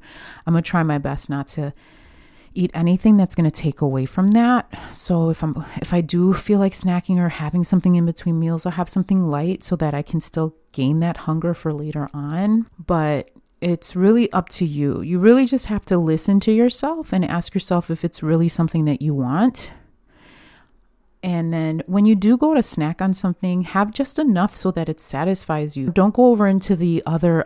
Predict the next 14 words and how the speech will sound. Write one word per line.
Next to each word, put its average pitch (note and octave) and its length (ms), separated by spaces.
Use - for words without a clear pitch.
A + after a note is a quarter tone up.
end D#3+ 240
of D3+ 140
it D3+ 180
where D3+ 200
it's, - 300
I'm E3+ 300
eating E3 500
and D3+ 220
there's E3 240
no E3+ 140
enjoyment C#3 520
with - 220
it. - 180
'Cause - 240